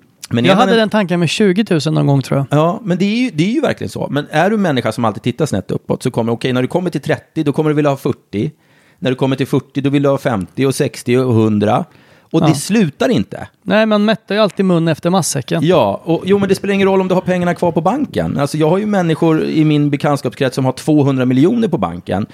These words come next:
Speaker 1: och de är sura för att de inte har fyrahundra miljoner.
Speaker 2: Ja.
Speaker 1: Och, alltså, det,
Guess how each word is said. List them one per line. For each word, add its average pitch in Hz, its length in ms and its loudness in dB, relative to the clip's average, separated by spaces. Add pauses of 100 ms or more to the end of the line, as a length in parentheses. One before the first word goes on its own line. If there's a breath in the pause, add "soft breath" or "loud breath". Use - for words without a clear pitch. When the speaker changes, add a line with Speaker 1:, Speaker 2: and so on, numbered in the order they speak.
Speaker 1:
och - 200 -4
de 135 160 0
är 170 40 2
sura 160 320 0
för 139 100 -6
att 127 60 -2
de 147 100 -4
inte 131 120 -2
har 113 60 -2
fyrahundra 147 480 0
miljoner. 73 540 -6
Speaker 2:
Ja. 76 360 2 (460 soft breath)
Speaker 1:
Och, 165 280 0
alltså, 160 400 2 (240)
det, 160 160 -2